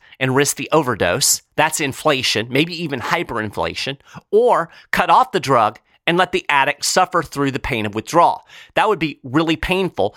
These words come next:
but ultimately better in the long run. But politicians and bureaucrats have a really short time horizon.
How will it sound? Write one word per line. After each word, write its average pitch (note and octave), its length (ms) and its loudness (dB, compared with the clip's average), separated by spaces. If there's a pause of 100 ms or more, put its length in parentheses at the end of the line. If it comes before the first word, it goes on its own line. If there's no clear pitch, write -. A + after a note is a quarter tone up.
but - 220 0
ultimately F3 500 2
better C#3 400 2
in B2 80 -2
the B2 80 2
long D3 300 4
run. F2 280 -4 (320)
But D#3 140 0
politicians G3 680 0
and B2+ 100 -2
bureaucrats C#3+ 640 0
have C3 100 -2
a B2+ 100 -2
really D#3 400 -2
short - 480 -2
time A#2+ 300 0
horizon. G2 640 0